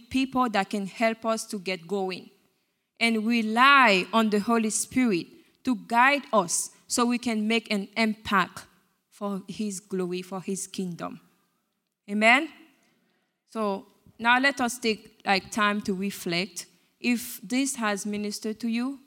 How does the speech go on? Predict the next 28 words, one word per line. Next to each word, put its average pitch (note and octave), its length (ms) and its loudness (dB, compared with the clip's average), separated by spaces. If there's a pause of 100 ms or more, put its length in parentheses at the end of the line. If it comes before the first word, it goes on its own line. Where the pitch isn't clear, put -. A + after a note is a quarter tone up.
(580)
if A3 220 -6
you B3+ 100 0
found A#3+ 360 0
something A3 440 -6
in G3 280 -6 (200)
everything A3+ 520 -2
that F#3+ 220 0
the G3 80 -2
Lord G3 280 -2
has F#3+ 180 -4
said G3+ 300 -4
to A#3 80 -4
you, A#3+ 300 -2
you G#3+ 140 -4
know, G3+ 280 -4 (1300)
you, A#3 460 0
you A3+ 140 -2
can A#3 260 -2
make A#3 220 0
an G#3+ 100 -2
adjustment. G#3 880 -4 (1500)
You A3+ 120 -2
can A#3 300 0
rededicate A3+ 680 0
your G3+ 140 2
life G3 380 2
to A#3+ 100 -2
Christ, B3 640 -2